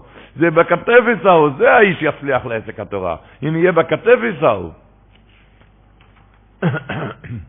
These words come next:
הוא יצליח. אז אם ככה, כולנו לגמרא מיד. ואם בן אדם אומר, "אבל אני צריך עוד להתאר, זאת חוקת התורה,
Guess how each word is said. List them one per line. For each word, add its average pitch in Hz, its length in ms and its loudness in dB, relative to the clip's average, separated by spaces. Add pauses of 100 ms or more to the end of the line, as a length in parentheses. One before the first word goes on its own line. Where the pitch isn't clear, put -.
(600)
הוא 180 100 -8
יצליח. 113 500 -6 (1300)
אז 101 120 -14
אם 117 160 -10
ככה, 151 260 -8
כולנו 170 400 -4
לגמרא 151 400 -4
מיד. 107 300 -10 (880)
ואם 107 240 -14
בן 107 120 -8
אדם 113 220 -6
אומר, 110 360 -8
"אבל 110 160 -12
אני 117 180 -12
צריך 127 280 -12
עוד 117 140 -12
להתאר, 107 640 -4
זאת 104 180 -16
חוקת 98 380 -16
התורה, 120 520 -10